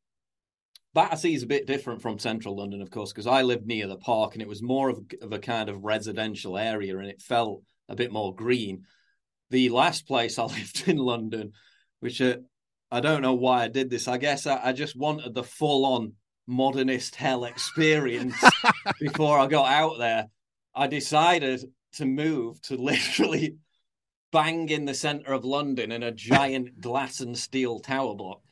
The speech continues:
Speaker 2: Wow.
Speaker 1: Now, I only, <laughs> I only lasted ten months.
Speaker 2: Yeah.
Speaker 1: I was literally there for about ten months, and then I got the hell out of there and came
Speaker 2: Yeah.
Speaker 1: to the Cotswolds.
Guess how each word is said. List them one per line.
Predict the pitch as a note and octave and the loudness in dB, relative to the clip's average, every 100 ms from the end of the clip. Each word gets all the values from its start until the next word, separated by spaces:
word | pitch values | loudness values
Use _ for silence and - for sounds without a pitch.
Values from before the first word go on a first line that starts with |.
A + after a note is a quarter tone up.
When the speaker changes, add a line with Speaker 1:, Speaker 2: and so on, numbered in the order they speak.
| - | -10
Speaker 2:
Wow. | G#2+ B2+ B2+ G#2+ | -4 -2 -2 0
Speaker 1:
Now, | B2+ C3 | 2 6
I | C3 E3+ | 6 6
only, | F3+ C3+ D#3+ - | 4 0 -4 -2
<laughs> | - | 2
I | |
only | G#3 F3+ D3 | 4 4 0
lasted | D#3 D#3+ - D3+ - | 0 -2 -6 -8 -8
ten | - E3+ C#3 A2+ | -2 0 0 0
months. | B2 D3 G2+ F#2+ - | -2 -2 -6 -14 -6
Speaker 2:
Yeah. | A#2+ A#2+ G#2+ F#2+ F#2 | -2 0 -2 -4 -8
Speaker 1:
I | A2 | -2
was | B2+ B2+ | -2 0
literally | D3+ D3+ C#3 B2 | -4 -2 0 2
there | B2+ B2 | 2 0
for | B2 | -2
about | A#2+ A#2+ - | 0 -2 -2
ten | C#3 B2 | -4 -4
months, | A#2 B2+ A2 | -4 -6 -6
and | A2 | -8
then | A2+ A2+ | -8 -6
I | |
got | A2 F#2+ | -8 -8
the | G#2 | -6
hell | A2 G#2 | -6 -4
out | A#2+ A#2 | -4 -4
of | G2 | -6
there | G2+ G2+ | -10 -10
and | G#2 | -4
came | A2 G#2 | -4 -4
Speaker 2:
Yeah. | |
Speaker 1:
to | G2 | -6
the | G2 | -10
Cotswolds. | G2+ B2+ C3 - F#2+ F#2 | -6 -6 -8 -14 -12 -14